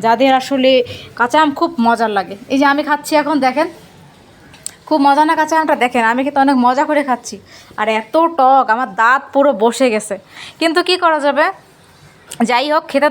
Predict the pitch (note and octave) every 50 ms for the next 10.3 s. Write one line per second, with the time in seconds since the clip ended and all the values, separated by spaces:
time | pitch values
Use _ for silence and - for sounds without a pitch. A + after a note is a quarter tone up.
0 | D4 E4+ D4 B3+ B3+ A3+ G#3+ G#3+ A3 - B3+ B3+ C4 - E4 D#4+ E4 D#4+ E4 D#4+
1 | D4+ D4+ D4 D4 - D4 D4+ D4+ D4+ C4 - - - C4 C#4 C#4 D4 D4 C4 B3+
2 | B3+ C4 C4+ B3 C4+ C4+ C4 C4 - - - - - - - - A3 A3 A3 A3
3 | A3 - C4+ C#4 C#4+ C#4+ C4+ - D4+ D4+ D4 D4+ D#4+ E4+ E4+ D#4+ D#4+ C4+ C4 C4
4 | C4 - B3+ A#3+ - - A#3+ A3 G#3 F3+ F3 F3+ A#3+ B3+ C4+ A#3+ G#3 F#3+ F#3 F3+
5 | F3+ - - - - - - - - - - - - - G#3+ B3+ D4 D4+ D4+ D#4
6 | C#4+ C#4+ D4+ C#4+ D4 - C#4 C#4 C#4 C#4 C#4 C#4 D4 D4 - - - - B3 A#3+
7 | B3 B3+ C4 C4 C4 A#3 A3 G#3+ - B3+ B3 A3+ A3 A#3+ C4+ C4 - A3 G#3+ G#3+
8 | - A3 G#3 G3 F#3+ F#3+ F#3+ G3 G3+ G3+ G3+ G3 G3 - - - - - _ -
9 | - C#4 C#4+ - - C4 C4+ C4 C4 A#3 A3 A3+ C4 F4 - - - - - -
10 | - - - B3+ - D4+